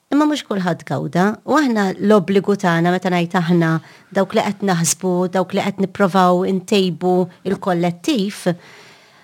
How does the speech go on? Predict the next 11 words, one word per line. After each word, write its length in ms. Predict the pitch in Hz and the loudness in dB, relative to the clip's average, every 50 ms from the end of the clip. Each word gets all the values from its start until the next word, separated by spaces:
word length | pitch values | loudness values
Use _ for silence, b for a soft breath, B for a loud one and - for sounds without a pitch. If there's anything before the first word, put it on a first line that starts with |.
| B B B B _ _ _ _ | B B B B _ _ _ _
jien 220 | - 294 339 285 233 | -2 0 2 2 4
inħoss 460 | 214 202 196 247 294 330 330 - - | 2 2 2 4 4 4 4 4 2
li 80 | 254 247 | 2 4
l-obbligu, 400 | 240 226 175 208 208 208 - 196 - - | 2 2 2 2 2 2 2 0 -4 0
l-obbligu 480 | 196 202 180 175 180 185 180 - 190 254 | 0 0 2 2 0 0 0 0 0 0
tagħna 300 | 285 294 247 190 180 202 | 2 2 2 2 2 2
huwa 240 | 247 262 240 262 269 | 2 2 2 0 0
li 120 | 277 277 269 | 2 2 2
nibdew 640 | 254 226 170 156 165 - 226 240 247 269 277 285 277 | 2 2 0 0 -2 0 0 2 2 2 2 2 0
minn 280 | 240 233 240 226 226 226 | 2 2 2 4 2 2
min 140 | 247 247 233 | 2 0 -2